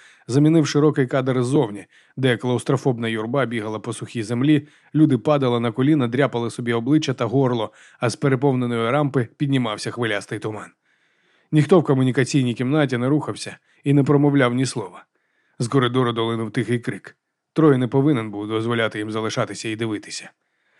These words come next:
«Гаразд», сказав він. «Вимкніть це». Вид ззовні став чорним. Не було сенсу дивитися, як натовп пробивається назад, не було сенсу дивитися, як перелякані чоловіки і жінки вмирають на пагорбах.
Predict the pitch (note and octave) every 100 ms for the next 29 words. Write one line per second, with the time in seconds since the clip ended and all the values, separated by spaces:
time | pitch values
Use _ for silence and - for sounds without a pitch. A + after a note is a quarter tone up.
0 | _ _ _ _ - C#3 C3 A2+ - -
1 | _ _ - A#2+ A2 G2+ F#2 _ _ _
2 | _ - F3 C3+ B2+ - A#2 F#2+ _ _
3 | _ _ _ _ _ _ - C3+ B2+ G#2+
4 | A2 C3 B2 A2 - A2 - G#2 F#2+ F2
5 | _ _ _ _ _ D3+ D3+ D3+ B2+ A#2+
6 | G#2 G#2+ A#2 B2+ G#2 - G2+ - B2+ A2
7 | G#2 A2+ - A#2 A#2 A#2 A2 G#2 A#2+ A2+
8 | A2+ C3 - - - _ C#3 C3+ D3+ D3
9 | D3 C3 B2+ C3+ C#3+ B2 B2+ A2+ - A#2+
10 | B2 A#2+ A2+ A2 - A#2+ A#2+ C3 A2+ A#2+
11 | A2 C3+ A2 A#2 A2 G2 G#2+ A#2+ F#2 F#2+
12 | G2 -